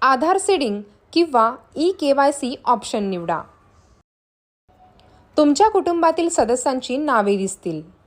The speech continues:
आता आधार कार्ड लिंक करा आणि बायोमेट्रिक व्हेरिफिकेशन करा. प्रत्येक सदस्याच्या नावासमोर येस किंवा नो असे दिसेल.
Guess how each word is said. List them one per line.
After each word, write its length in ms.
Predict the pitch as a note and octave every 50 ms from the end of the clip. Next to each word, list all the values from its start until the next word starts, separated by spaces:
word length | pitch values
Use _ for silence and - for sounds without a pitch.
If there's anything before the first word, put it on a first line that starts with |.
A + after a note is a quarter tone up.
| _ _ _ _ _ _ _ _ _ _ _ _ _ _ _ _ _ _ -
आता 380 | - C4+ D4 - B3+ F#3+ G3+ C4 - - _ _ _ -
आधार 340 | B3+ B3 A#3+ C#4+ D#4 F#4+ G#4
कार्ड 320 | G#4 - D#4 D#4 E4 D4 - -
लिंक 340 | - A#3 B3 C#4+ F4 F4 -
करा 320 | - - E4 D4 B3 A#3 - - -
आणि 320 | C#4 D4+ D4+ B3 B3 - -
बायोमेट्रिक 840 | A3 G#3 G3+ A#3 A3+ A3 A#3+ D#4+ A4 A4 G4 D#4+ D#4+ D#4+ D#4+ F4 D4
व्हेरिफिकेशन 760 | C#4 B3+ B3+ A#3 A#3+ A#3+ - B3 G#3 G#3+ G3 G3 - A3+ A3
करा. 280 | G#3 G#3 E3+ E3+ D3+ - - _ _ _ _ _ _ _ _ _ _ _ _ _ _ _ _ _ _ _ _ _ _ _ _ _ _ _ _ _ _ _ _ _ _ _ _ _ _ _ _ _ _ _ _ _ _ _ _ _ _ _ _ _ _ _ _ _ _ _ _ _ -
प्रत्येक 440 | C#4+ C#4+ C#4+ - - F#4+ G#4+ A4
सदस्याच्या 560 | - - G4+ D4 F#4 F4+ - F4+ E4 E4+ E4 D#4
नावासमोर 640 | C4+ A#3+ A3+ A#3 B3 C4+ - D#4 D4 A#3+ A3 A3+ - - -
येस 420 | A#3 C4+ C4+ A#3 G#3+ G#3+ - -
किंवा 400 | - D#4 D#4+ C#4 B3 B3 A#3+ C4+
नो 400 | C4+ B3+ C4+ D4 E4 F#4 A4 G#4+ - - -
असे 280 | - C4 - - C4 A3
दिसेल. 380 | G#3 G3 G3+ - E3 D3+ D3